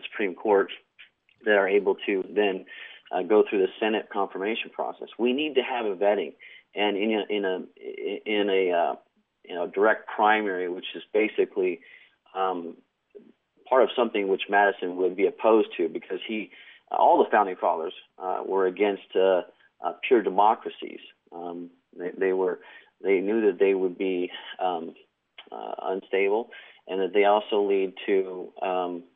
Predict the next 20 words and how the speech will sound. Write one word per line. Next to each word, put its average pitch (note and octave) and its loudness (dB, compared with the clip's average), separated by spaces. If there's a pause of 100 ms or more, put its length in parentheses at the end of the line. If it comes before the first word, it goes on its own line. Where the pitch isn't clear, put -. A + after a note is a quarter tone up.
(420)
misinformation, F#2+ -4 (540)
among F#2+ -2
other F#2 2
things. - -10 (160)
And - -16
so G2+ 4 (400)
I A#2+ 4
just A2+ 4
wanted G#2 2
to F#2+ -10
make G2+ 0
that A2 2
point. F2+ -8
As - -16 (120)
far D#3 0
as A2+ -6
the, G2+ 0
the F#2 -4
Romney G#2+ -4
letter, F2+ -4